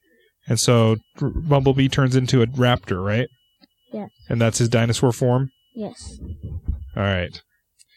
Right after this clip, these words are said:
Speaker 1: So, and you like that?
Speaker 2: Mm-hmm.
Speaker 1: Why do you like that?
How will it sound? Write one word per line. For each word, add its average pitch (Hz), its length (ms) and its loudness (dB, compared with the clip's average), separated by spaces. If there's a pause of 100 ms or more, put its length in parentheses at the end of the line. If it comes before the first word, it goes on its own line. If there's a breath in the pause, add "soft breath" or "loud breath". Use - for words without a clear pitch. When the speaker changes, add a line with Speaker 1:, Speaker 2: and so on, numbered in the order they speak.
(200 soft breath)
Speaker 1:
So, - 160 2
and 123 180 4
you 123 80 4
like 120 200 4
that? 143 220 4 (360)
Speaker 2:
Mm-hmm. 233 320 -16 (360)
Speaker 1:
Why 113 200 0
do 101 60 -2
you 95 80 -2
like 92 180 -2
that? 98 240 -4